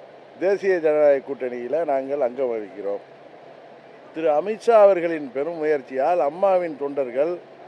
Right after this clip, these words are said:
வெவ்வேறு அணியில் இருந்தவர்கள் எல்லாம் ஒரே குடையின் கீழ் இன்றைக்கு தேசிய ஜனநாயக கூட்டணியில்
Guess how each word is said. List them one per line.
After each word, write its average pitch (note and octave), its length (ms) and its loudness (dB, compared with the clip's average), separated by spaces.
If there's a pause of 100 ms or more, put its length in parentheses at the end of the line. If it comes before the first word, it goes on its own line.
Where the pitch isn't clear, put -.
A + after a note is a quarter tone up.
(640)
வெவ்வேறு D#3+ 520 0 (1080)
அணியில் D3+ 280 -6
இருந்தவர்கள் C3+ 500 -6
எல்லாம் E3+ 340 -2
ஒரே F3+ 140 2 (120)
குடையின் D#3+ 400 -4
கீழ் F#3+ 200 -4
இன்றைக்கு D3+ 380 -10
தேசிய E3+ 340 -4
ஜனநாயக C#3 380 -2
கூட்டணியில் A#2+ 500 -4